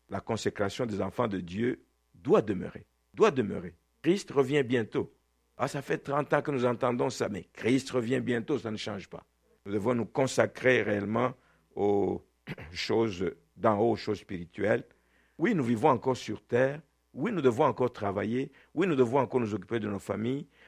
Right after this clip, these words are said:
Mais que cela ne nous accapare pas au point que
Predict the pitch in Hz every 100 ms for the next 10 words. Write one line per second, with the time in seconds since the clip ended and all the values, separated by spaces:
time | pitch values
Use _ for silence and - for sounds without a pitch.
0 | - 113 151 - 120 135 123 110 98 113
1 | 131 131 - 151 143 - 120 143 190 _
2 | - 131 131 165 165 160 139 139